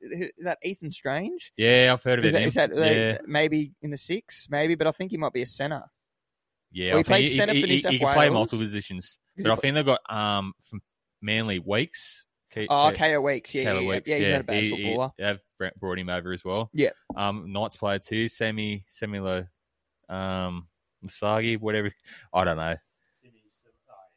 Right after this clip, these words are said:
Speaker 2: Yeah, yeah. I think we, I know who I'm talking about, but he, he can,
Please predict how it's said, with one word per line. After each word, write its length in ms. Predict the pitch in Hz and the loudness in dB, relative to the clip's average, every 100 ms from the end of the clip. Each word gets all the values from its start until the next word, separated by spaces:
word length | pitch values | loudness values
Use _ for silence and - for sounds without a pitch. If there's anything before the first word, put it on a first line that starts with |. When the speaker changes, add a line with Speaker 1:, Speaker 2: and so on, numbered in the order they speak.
| _ - | _ -6
Speaker 2:
Yeah, 140 | 95 92 | -2 0
yeah. 120 | 95 | 2
I 60 | 110 | 0
think 200 | 143 135 | 0 0
we, 140 | 139 139 | 0 0
I 200 | 131 131 | 0 2
know 160 | 156 | 4
who 60 | 131 | 4
I'm 80 | 107 | 0
talking 260 | 104 107 | -4 -2
about, 220 | 92 101 - | -2 -2 0
but 200 | 104 113 | 0 0
he, 140 | 123 | 0
he 140 | 127 | 0
can, 140 | 123 | -2